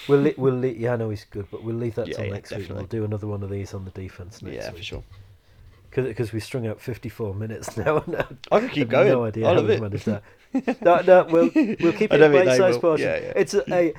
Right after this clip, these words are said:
Speaker 1: it's a long way to September, okay?
Speaker 2: Yep.
Speaker 1: We've gotta fill out a few weeks
Speaker 2: Yeah,
Speaker 1: yet.
Speaker 2: true that, true that.
Speaker 1: Don't, don't blow your load all in one go here.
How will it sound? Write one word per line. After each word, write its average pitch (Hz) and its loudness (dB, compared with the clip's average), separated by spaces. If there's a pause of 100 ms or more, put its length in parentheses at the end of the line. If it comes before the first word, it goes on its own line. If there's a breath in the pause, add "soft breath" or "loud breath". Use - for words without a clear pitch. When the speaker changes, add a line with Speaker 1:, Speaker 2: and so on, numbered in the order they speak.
Speaker 1:
it's 185 -4
a 165 0
long 175 0
way 185 0
to - -12
September, 165 -2
okay? 127 -2
Speaker 2:
Yep. 131 -2
Speaker 1:
We've 151 -4
gotta 196 0
fill 190 -4
out 175 -2
a 165 -4
few 180 -4
weeks 160 -6
Speaker 2:
Yeah, 120 -10 (260)
Speaker 1:
yet. - -18
Speaker 2:
true 135 -4
that, 123 -2 (120)
true 123 -10
that. 123 -12 (380 loud breath)
Speaker 1:
Don't, 160 4
don't 170 0
blow 170 -2
your 165 -2
load 156 -2
all 151 0
in 143 -4
one 143 -6
go 135 -2
here. 117 -8